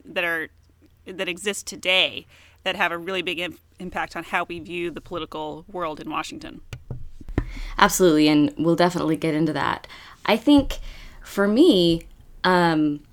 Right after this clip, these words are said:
Speaker 2: it's not so mu-, it's not so much interesting as a story about Watergate,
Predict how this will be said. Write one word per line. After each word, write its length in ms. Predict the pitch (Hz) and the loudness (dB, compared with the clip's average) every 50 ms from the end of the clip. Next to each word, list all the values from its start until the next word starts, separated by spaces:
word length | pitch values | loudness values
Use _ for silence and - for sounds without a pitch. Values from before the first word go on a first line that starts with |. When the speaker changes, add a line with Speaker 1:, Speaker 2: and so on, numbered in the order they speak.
| - - - _ - - - - - - - - _ - - _ - - | -20 -20 -18 _ -18 -18 -18 -20 -20 -20 -20 -20 _ -20 -20 _ 4 4
Speaker 2:
it's 220 | 202 196 - - | 4 6 6 4
not 260 | 180 226 233 247 - | 6 8 8 8 8
so 160 | - - 277 262 | 6 4 4 4
mu-, 100 | 233 - | 6 4
it's 160 | - 196 - - | 2 2 4 4
not 140 | 247 254 | 2 6
so 80 | - 302 | 6 6
much 160 | 294 277 - - | 6 6 6 4
interesting 420 | 202 190 185 175 - 185 170 170 | 2 4 2 2 2 4 4 4
as 120 | 160 160 | 2 2
a 40 | 165 | 0
story 380 | 139 - - 175 170 160 160 156 | -4 2 4 6 6 6 6 4
about 260 | 147 147 147 143 - | 2 2 -2 -2 0
Watergate, 640 | - 156 170 175 214 233 277 302 359 381 415 - | 4 4 4 4 4 4 4 6 6 4 2 -2